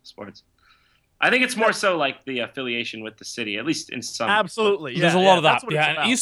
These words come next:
Speaker 3: esports does have some of that, but it's very much on a national level. You know, it's
Speaker 1: No, see, that's the thing. Esports actually doesn't have that, which makes it really hard. Like, if there was, like, a, I don't know, a New York team or something
Speaker 3: Yeah,
Speaker 1: like
Speaker 3: it doesn't
Speaker 1: that,
Speaker 3: have,
Speaker 1: they're
Speaker 3: it's not on a
Speaker 1: such
Speaker 3: city level.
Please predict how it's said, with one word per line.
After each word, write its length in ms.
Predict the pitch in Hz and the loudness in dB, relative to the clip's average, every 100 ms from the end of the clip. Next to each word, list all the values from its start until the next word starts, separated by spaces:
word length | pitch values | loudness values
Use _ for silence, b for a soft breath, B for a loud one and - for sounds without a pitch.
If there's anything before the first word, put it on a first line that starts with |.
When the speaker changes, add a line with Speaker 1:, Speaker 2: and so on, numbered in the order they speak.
| - 233 - | 6 4 4
Speaker 3:
esports 100 | 143 | 2
does 180 | 202 170 | 2 4
have 140 | 151 | 0
some 220 | - 185 | 0 0
of 140 | 208 180 | 0 2
that, 240 | 220 170 | 2 2
but 120 | 165 | 0
it's 140 | 156 - | 0 -2
very 180 | 170 | -2
much 200 | 160 147 | 0 0
on 80 | 143 | -2
a 20 | |
national 400 | 123 147 - 160 | -2 -4 -2 -2
level. 400 | 143 143 143 135 _ _ | 0 2 0 -4 _ _
You 80 | 135 | -4
know, 160 | 135 139 | -2 0
it's 80 | 170 | 4
Speaker 1:
No, 160 | 269 - | 4 4
see, 140 | 247 | 2
that's 240 | 247 247 | 2 2
the 60 | - | -2
thing. 200 | 254 202 | -2 -2
Esports 420 | 180 180 226 226 - | -4 -6 -4 -4 -2
actually 340 | 160 165 - 160 | -2 0 -2 -8
doesn't 380 | - 147 143 123 | -4 -4 -4 -4
have 180 | 139 127 | -4 -2
that, 120 | 110 | -4
which 140 | 117 | -4
makes 180 | 139 135 | -8 -10
it 60 | - | -10
really 160 | 123 | -6
hard. 240 | 120 127 104 | -2 -2 -2
Like, 160 | 117 | -8
if 100 | 131 | -8
there 140 | - 156 | -6 -4
was, 160 | 147 | -4
like, 200 | 135 123 | -6 -6
a, 300 | 117 110 104 98 101 - | -4 -4 -4 -10 -20 -12
I 100 | 110 | -10
don't 80 | 104 | -6
know, 80 | 101 | -6
a 60 | |
New 140 | 101 107 | -6 -8
York 200 | 110 101 | -8 -10
team 220 | - 95 | -12 -12
or 60 | 98 | -10
something 260 | - 90 175 | -12 -6 2
Speaker 3:
Yeah, 140 | 175 151 | 4 4
Speaker 1:
like 80 | |
Speaker 3:
it 20 | 147 | 4
doesn't 220 | 208 196 | 2 6
Speaker 1:
that, 60 | |
Speaker 3:
have, 100 | 190 | 6
Speaker 1:
they're 100 | 233 | 6
Speaker 3:
it's 120 | 240 170 | 2 4
not 160 | 202 | 6
on 80 | 185 | 6
a 40 | |
Speaker 1:
such 100 | 175 | 4
Speaker 3:
city 320 | - 214 156 151 | 2 0 0 0
level. 420 | 143 123 92 | 0 -2 -6